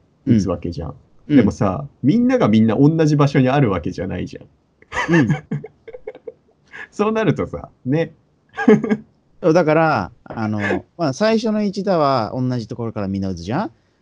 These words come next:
Speaker 2: で、に-、
Speaker 1: うん。
Speaker 2: さ、二打目からさ、もうバラバラなとこ行くじゃん？
Speaker 1: そうだね。
Speaker 2: まあ、一番遠いところの人行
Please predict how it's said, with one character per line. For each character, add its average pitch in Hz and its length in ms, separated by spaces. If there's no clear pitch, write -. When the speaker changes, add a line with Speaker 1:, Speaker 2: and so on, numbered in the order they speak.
Speaker 2:
で、 147 100
に-、 147 100
Speaker 1:
う 87 180
ん。 - 40
Speaker 2:
さ、 117 180
二 131 160
打 190 140
目 196 100
か 160 140
ら 110 140
さ、 110 160
も 101 160
う - 20
バ 104 140
ラ 113 100
バ 117 80
ラ 120 120
な 113 80
と 139 80
こ 120 80
行 92 100
く 98 60
じ 90 80
ゃ 92 120
ん？ 175 100
Speaker 1:
そ 123 100
う - 20
だ - 0
ね。 - 0
Speaker 2:
ま - 40
あ、 131 40
一 131 160
番 156 400
遠 151 200
い 147 40
と 151 120
こ 165 100
ろ 160 60
の 135 100
人 135 240
行 131 100